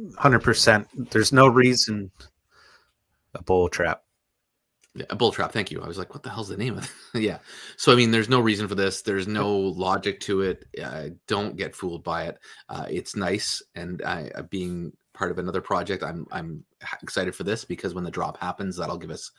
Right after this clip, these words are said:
Speaker 2: some profits again, which will be good too. So, 'cause we're holding some shorts now. Um, so what's your opinion of the, on the reason for the
Speaker 1: Exactly.
Speaker 2: meteoric rise last
Speaker 1: There's
Speaker 2: week? Yeah,
Speaker 1: absolutely
Speaker 2: no reason. Sorry, go ahead,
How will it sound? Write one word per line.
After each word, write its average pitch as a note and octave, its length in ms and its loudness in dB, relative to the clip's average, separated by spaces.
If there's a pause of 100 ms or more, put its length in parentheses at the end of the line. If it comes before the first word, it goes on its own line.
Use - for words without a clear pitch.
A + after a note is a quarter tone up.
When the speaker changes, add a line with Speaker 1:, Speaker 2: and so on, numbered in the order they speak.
(300)
Speaker 2:
some F2+ 180 -6
profits E2+ 400 -8
again, G#2 300 -6
which G2 140 -10
will F#2 80 -6
be E2 100 -12
good D#2 240 -10
too. B2 340 -6
So, - 300 -14 (400)
'cause F2+ 160 -12
we're E2+ 80 -8
holding D#2+ 240 -8
some D#2 160 -12
shorts - 340 -6
now. A#2 220 -8 (720)
Um, - 280 -16 (200)
so - 400 -14 (420)
what's C#3+ 240 4
your A#2+ 320 6
opinion D3+ 520 0
of F#2+ 220 -4
the, G2+ 120 0 (100)
on F#2+ 200 -2
the F#2 60 -6
reason B2 600 -2
for F2 320 0
the F2+ 60 -2
Speaker 1:
Exactly. F2+ 40 -2
Speaker 2:
meteoric A2 580 -2
rise F#2+ 560 -4
last F#2+ 200 -4
Speaker 1:
There's G#2+ 220 8
Speaker 2:
week? C3 60 10
Yeah, B2 60 10
Speaker 1:
absolutely A2 880 2 (380)
Speaker 2:
no A2+ 240 6
reason. F2+ 320 0 (1300)
Sorry, F2+ 180 -2
go F#2+ 120 -4
ahead, - 180 -10